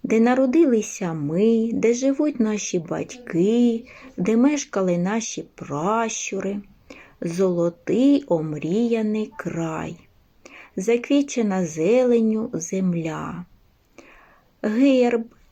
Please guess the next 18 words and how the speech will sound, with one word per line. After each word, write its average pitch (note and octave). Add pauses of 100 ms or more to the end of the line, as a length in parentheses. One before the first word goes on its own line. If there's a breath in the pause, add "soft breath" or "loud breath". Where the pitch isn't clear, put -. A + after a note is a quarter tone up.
гімн A#3
і E4
прапор — A#3
це -
три A#3
державні A3
символи G#3+
України. F#3 (580 loud breath)
А G#3+
є D4+
ще D4+
й C#4+
народні, F#3 (340 loud breath)
які G#3
супроводжують G3
людину B3+
протягом F#3+
життя. D3